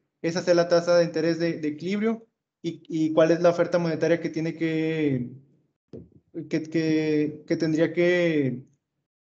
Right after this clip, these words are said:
que definir el Banco Central para, para que se cumpla también esto, ¿no? De, de la, una tasa del ve-, del veinte por ciento.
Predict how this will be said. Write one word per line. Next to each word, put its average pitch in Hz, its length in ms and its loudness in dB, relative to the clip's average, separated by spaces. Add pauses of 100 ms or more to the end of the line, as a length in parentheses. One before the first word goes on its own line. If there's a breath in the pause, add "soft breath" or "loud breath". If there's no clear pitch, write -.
(160)
que 170 80 4
definir 170 360 4
el 170 80 4
Banco 170 220 2
Central 175 360 2
para, 160 320 0
para 151 220 0
que 147 60 -6
se 147 120 -6
cumpla 160 240 -4
también 151 260 -2
esto, 151 220 -6
¿no? 147 120 -2
De, 147 100 -2
de 147 260 -4
la, 139 160 -10
una 160 220 -6
tasa 165 220 0
del 156 100 2
ve-, 156 200 -6
del 151 140 -4
veinte 151 240 -2
por 147 180 -6
ciento. 156 280 -8